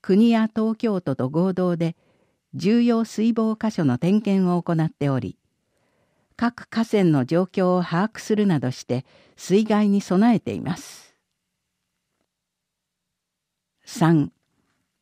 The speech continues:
高台まちづくりの推進。国や東京都では、水害発生時でも浸水しない高台や避難経路などの整備を進めて、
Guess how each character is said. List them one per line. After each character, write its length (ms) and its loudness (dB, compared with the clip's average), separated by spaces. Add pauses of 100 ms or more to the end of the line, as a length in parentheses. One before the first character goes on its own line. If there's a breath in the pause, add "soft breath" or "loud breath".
(120)
高 280 0
台 260 0
ま 160 2
ち 100 -6
づ 120 -2
く 120 -2
り 120 2
の 120 0
推 260 -6
進。 320 -10 (1800)
国 300 6
や 220 4
東 200 0
京 240 0
都 120 -2
で 120 0
は、 180 -4 (460)
水 300 0
害 220 2
発 280 -4
生 260 0
時 140 -2
で 80 0
も 100 2
浸 260 2
水 280 0
し 160 -2
な 140 2
い 120 -2 (560 soft breath)
高 300 0
台 240 0
や 100 0
避 160 0
難 260 4
経 240 0
路 180 0
な 120 2
ど 140 0
の 100 2
整 240 0
備 160 -2
を 80 -2
進 320 -4
め 100 0
て、 240 -8